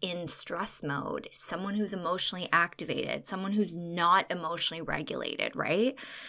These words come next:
And that never feels like me. It feels like a part of me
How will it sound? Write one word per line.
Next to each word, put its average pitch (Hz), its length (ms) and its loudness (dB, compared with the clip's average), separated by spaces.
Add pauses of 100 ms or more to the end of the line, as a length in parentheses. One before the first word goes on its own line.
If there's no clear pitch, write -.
(440)
And 196 200 -2
that 196 280 2
never 180 420 -4
feels 156 460 -4
like 135 240 -8
me. 202 400 -4
It 175 160 -2
feels 180 640 -4 (100)
like 160 220 -4
a 160 60 -8
part 202 380 0
of 226 140 0
me 170 380 -6